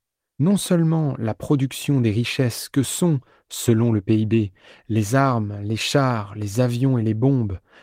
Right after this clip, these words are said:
va provoquer l'augmentation de la croissance économique, mais en plus,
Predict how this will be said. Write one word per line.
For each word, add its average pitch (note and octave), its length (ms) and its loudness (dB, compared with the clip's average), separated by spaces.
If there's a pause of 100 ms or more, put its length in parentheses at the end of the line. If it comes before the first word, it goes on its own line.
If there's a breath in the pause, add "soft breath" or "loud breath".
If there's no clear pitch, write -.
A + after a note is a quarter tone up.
(100)
va B2 180 2
provoquer C#3 480 2
l'augmentation D#3 880 2
de A2+ 120 2
la G#2 100 -2
croissance - 460 -4
économique, G#2+ 680 0 (420 loud breath)
mais C#3 280 2
en C#3+ 140 2
plus, - 480 -4